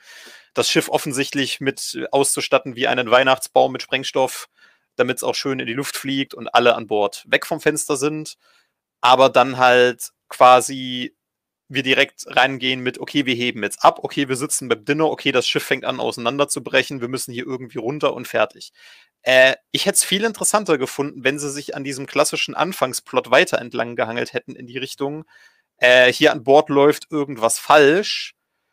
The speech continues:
weil wir, keine Ahnung, einen kaputten Wartungsdruiden finden, den ja im Prolog schon eine der Nihil direkt mal kaputt kloppt. Plus halt, hier ist irgendwas faul, weil das und das funktioniert nicht mehr so richtig, weil schon Sabotage begangen wurde.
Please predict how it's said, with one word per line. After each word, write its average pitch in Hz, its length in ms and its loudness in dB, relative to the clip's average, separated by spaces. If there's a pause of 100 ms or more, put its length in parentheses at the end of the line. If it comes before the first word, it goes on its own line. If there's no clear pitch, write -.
(180)
weil 127 540 4
wir, 135 120 2
keine 131 220 0
Ahnung, 127 220 4
einen 113 160 -6
kaputten - 340 -10
Wartungsdruiden 127 720 2
finden, 120 380 -14
den 123 160 -4
ja 117 160 6
im 123 180 -2
Prolog 127 400 -4
schon 117 240 -4
eine 117 280 -4
der 113 100 -8
Nihil 113 240 -2
direkt 117 300 -4
mal 113 120 2
kaputt - 280 -10
kloppt. - 480 -8 (400)
Plus 139 340 0
halt, 127 540 6
hier - 260 -2
ist - 180 -4
irgendwas 135 440 -2
faul, 147 420 4
weil 135 180 6
das 135 200 0
und 143 120 -8
das 135 120 -6
funktioniert 147 640 -4
nicht 117 160 -10
mehr 107 140 -2
so 104 100 -6
richtig, 104 320 -10
weil 110 120 0
schon 127 180 -8
Sabotage 131 520 4
begangen 104 440 -8
wurde. 101 340 -10